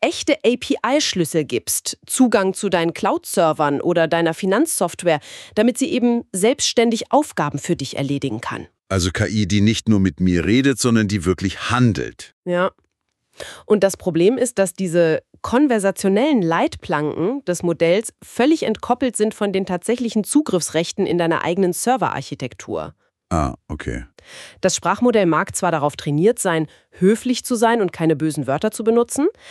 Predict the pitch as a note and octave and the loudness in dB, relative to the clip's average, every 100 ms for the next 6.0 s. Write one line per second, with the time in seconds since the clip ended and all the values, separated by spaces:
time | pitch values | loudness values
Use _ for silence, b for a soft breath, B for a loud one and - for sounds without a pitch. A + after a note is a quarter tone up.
0 | B B F3 E3 D3+ C3 C#3 C#4 - - | B B -2 0 0 -2 -4 -2 -2 -6
1 | - b b E3 D#3 - - F3 G3 D3+ | -16 b b 0 2 -2 -2 -2 0 0
2 | D3 - D#3+ F3 D#3+ E3+ - - G#3+ - | -2 -2 -4 -2 -2 -2 0 -2 -2 0
3 | A3+ C4 E3+ D3 C3+ D3 D3+ D3 D3 C#3 | 2 2 0 -2 -2 -2 -4 -2 -2 -2
4 | - D3+ D#3+ G#3+ b b b D#3+ D#3+ - | -4 -2 0 -2 b b b 0 0 2
5 | C4 E4+ - F#3+ E3 D#3 D#3+ C#3+ E3+ - | 0 2 0 -2 -2 0 0 2 -2 -4